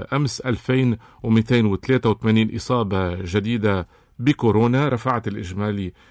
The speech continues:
الحالات المثبتة إلى تلتمية وسبعة وتسعين ألف وتمنمية وواحد وسبعين، كما سجلت تلاتة وأربعين حالة وفاة جديدة، رفعت الإجمالي إلى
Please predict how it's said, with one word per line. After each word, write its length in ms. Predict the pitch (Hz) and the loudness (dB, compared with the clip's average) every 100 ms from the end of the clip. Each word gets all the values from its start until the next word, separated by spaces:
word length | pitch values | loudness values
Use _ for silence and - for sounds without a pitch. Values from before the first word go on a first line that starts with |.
| _ - | _ -8
الحالات 440 | 107 - 117 113 107 | -8 -2 -2 -2 -2
المثبتة 680 | 92 - 127 120 120 123 | -4 -2 0 0 0 0
إلى 360 | 123 - 120 101 | 0 -4 -2 -2
تلتمية 600 | - 120 113 123 127 104 | -2 -6 -4 -4 -2 -4
وسبعة 340 | 87 135 113 | -2 -2 -2
وتسعين 420 | 101 98 - 101 123 | -4 -6 -10 -6 -4
ألف 200 | 120 117 | -6 -6
وتمنمية 460 | - 117 120 113 | -4 0 0 0
وواحد 260 | 110 - 123 | -2 -2 -2
وسبعين، 500 | 117 - 110 107 78 _ - - - - | -2 0 2 2 0 _ -20 -20 -20 -2
كما 280 | 123 110 104 | 0 2 0
سجلت 520 | - 110 110 98 - - | -2 -2 0 -2 -4 -2
تلاتة 260 | 151 139 | 0 0
وأربعين 280 | 117 101 95 | -4 -2 -4
حالة 260 | - 113 180 | -2 -2 -2
وفاة 240 | 101 - 135 | -6 -4 -4
جديدة، 500 | 107 110 123 117 110 - _ _ _ - | -2 0 2 2 0 -4 _ _ _ 0
رفعت 460 | 113 147 131 110 | 0 2 0 0
الإجمالي 580 | 95 98 107 104 104 110 | -2 -4 -4 0 2 2
إلى 320 | 120 104 101 | 2 2 0